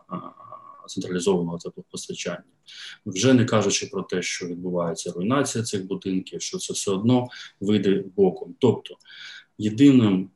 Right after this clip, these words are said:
адекватним і реальним, я думаю, що до цього все одно доведеться повертатися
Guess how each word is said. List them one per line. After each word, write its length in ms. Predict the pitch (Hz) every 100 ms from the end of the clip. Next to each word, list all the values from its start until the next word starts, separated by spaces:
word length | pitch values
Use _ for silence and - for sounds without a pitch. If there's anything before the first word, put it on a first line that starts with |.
| -
адекватним 760 | 101 110 113 113 107 95 90 107
і 80 |
реальним, 580 | 107 107 113 101 87 82 -
я 140 | 98 98
думаю, 280 | 101 98 92
що 140 | 98
до 120 | 98
цього 220 | 95 95
все 200 | 95 -
одно 320 | 104 98 117 98
доведеться 460 | 95 95 95 98 95
повертатися 840 | 95 92 - 98 90 - - -